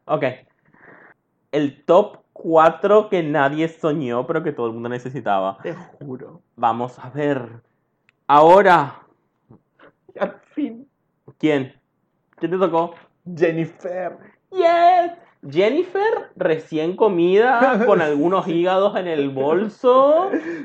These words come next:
Speaker 2: Vagisil versus
Speaker 1: Sin embargo, tam-, tenemos a alguien que también comió.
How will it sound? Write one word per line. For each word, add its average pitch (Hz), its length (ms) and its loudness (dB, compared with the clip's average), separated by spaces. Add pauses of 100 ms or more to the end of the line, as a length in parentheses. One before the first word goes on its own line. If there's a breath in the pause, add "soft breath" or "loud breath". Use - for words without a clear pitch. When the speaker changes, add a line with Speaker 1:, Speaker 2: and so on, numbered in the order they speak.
(100)
Speaker 2:
Vagisil 175 840 -6
versus 175 580 -6 (480)
Speaker 1:
Sin 233 140 2
embargo, 254 760 2 (3000)
tam-, 139 260 -2
tenemos 147 360 -2
a 143 60 0
alguien 139 220 -2
que 139 80 0
también 123 300 -6
comió. 104 460 -12